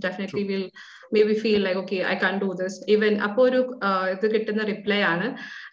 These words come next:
Speaker 1: like, "You are a motivator, then why do you want motivation?" I'm like, "I am also a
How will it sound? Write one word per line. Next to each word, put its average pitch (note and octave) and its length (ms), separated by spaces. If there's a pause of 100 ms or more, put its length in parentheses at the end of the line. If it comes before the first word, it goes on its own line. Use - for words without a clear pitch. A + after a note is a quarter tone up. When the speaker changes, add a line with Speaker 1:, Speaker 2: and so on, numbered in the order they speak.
Speaker 1:
like, F#3+ 220
"You A3+ 140
are C4+ 120
a - 100
motivator, G#3+ 460
then F#3+ 160
why F#3 160
do G#3 120
you G3 140
want F#3 180 (160)
motivation?" E3+ 480 (120)
I'm G#3+ 180
like, A3+ 180 (340)
"I - 80
am G#3+ 120
also A3 280
a - 20